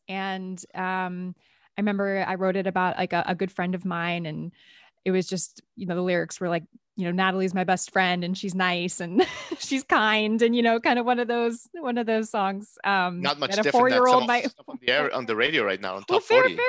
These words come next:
Speaker 1: fair. <laughs>
Speaker 2: Yeah. Yeah.
Speaker 1: Fair enough. Fair enough. So that was, um, that, I just remember that very, very well, that being, um, the first song I wrote and not really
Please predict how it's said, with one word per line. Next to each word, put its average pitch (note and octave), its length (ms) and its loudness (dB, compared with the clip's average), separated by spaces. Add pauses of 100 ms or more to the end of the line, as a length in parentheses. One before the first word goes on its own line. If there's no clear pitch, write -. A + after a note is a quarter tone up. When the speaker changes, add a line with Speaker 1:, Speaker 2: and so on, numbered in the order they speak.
Speaker 1:
fair. G#4+ 100 2
<laughs> - 20 -12
Speaker 2:
Yeah. - 100 -14 (640)
Yeah. - 140 -2
Speaker 1:
Fair B3+ 240 -2
enough. E4 460 0 (540)
Fair C4 160 -2
enough. C#4+ 440 -2
So - 180 -10
that A#3+ 180 0
was, B3+ 280 -2
um, G#3+ 460 -6 (180)
that, A#3+ 220 0
I B3 100 0
just C#4+ 180 -8
remember B3+ 300 -4
that G#3 200 -4
very, G3+ 340 -4
very F#3 300 -6
well, A3 420 0
that F#3 220 -4
being, F3+ 440 -8 (640)
um, F#3 240 -4
the F#3+ 100 -4
first - 460 -8 (220)
song A3 300 -4
I G3+ 80 -2
wrote F#3+ 180 -2
and G3 100 -6
not F#3+ 220 -8
really F#3+ 340 -10